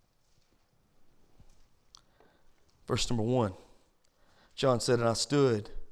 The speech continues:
upon the sand of the sea, and saw a beast rise up out of the sea." That beast is speaking here of the Antichrist and his kingdom.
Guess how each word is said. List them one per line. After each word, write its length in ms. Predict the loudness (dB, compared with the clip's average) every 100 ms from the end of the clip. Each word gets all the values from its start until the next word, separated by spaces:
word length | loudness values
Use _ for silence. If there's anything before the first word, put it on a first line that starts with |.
| -14 _ _ _ _ -6
upon 120 | -4
the 80 | -2
sand 300 | 2 2 2
of 40 |
the 60 | 0
sea, 460 | -2 0 0 -2 -8 -10 -14 _ _ _ _ _ _ _ -14
and 100 | -2
saw 180 | 4 4
a 40 |
beast 680 | 4 2 2 -2 -6 -10 -14 _ _ _ _ _ -20 _
rise 380 | 4 6 6 2 2
up 340 | 4 4 0 -4
out 160 | -2
of 60 | -4
the 80 | -8
sea." 360 | -6 -6 -4
That 300 | -6 -6 -4
beast 500 | -4 -4 -8 -12 -16 -20 -16
is 160 | -12
speaking 460 | -12 -6 -4 -4 -6
here 260 | -6 -2 -2
of 80 |
the 160 | -2 -4
Antichrist 920 | -4 -4 -4 -2 -4 -4 -6 -16 -20 _ _ _ _ _ _ _ -12
and 200 | -8 -6
his 160 | -8 -4
kingdom. 540 | -2 -2 -2 -4